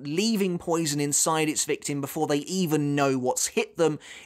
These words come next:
is really cool. And honestly, it feels like a Zanpakuto that would be really well suited to somebody in the second division.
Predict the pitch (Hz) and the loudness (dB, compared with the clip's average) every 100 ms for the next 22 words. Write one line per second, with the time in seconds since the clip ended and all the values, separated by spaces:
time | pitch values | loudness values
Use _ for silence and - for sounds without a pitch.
0 | - 208 190 156 151 151 165 165 143 139 | -2 0 2 0 0 2 4 4 0 -2
1 | - 143 127 127 185 302 359 214 170 - | -2 0 -2 0 0 2 0 0 -2 -4
2 | 156 285 392 392 220 190 175 165 170 - | -10 -2 0 0 0 0 0 0 -4 -4
3 | 160 151 127 143 143 180 247 214 165 147 | -2 -2 0 -2 0 0 2 4 4 2
4 | 139 202 214 190 147 156 156 147 139 135 | 2 0 -2 -4 -4 -4 -2 -2 -2 -4
5 | 120 131 123 262 262 139 85 65 - - | -4 -4 0 0 -2 -8 -8 -10 -10 -14